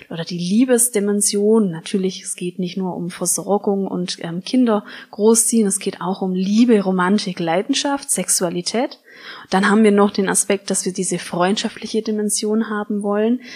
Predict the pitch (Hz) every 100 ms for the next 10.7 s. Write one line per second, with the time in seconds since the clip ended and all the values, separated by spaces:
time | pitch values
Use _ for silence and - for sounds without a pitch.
0 | - 185 180 - 170 - - 185 208 208
1 | 196 196 - - 180 185 175 175 185 -
2 | - - 180 - 185 175 - 190 - 180
3 | 180 180 175 170 175 180 165 175 180 175
4 | 175 180 185 - - - - - 185 185
5 | - 190 226 233 208 196 202 - 220 247
6 | 196 - 185 185 - - - 185 185 190
7 | - - 180 - 190 - 180 185 185 185
8 | - 170 - 190 262 214 165 165 160 202
9 | 247 - - - - - _ _ 202 196
10 | 226 220 - - - 196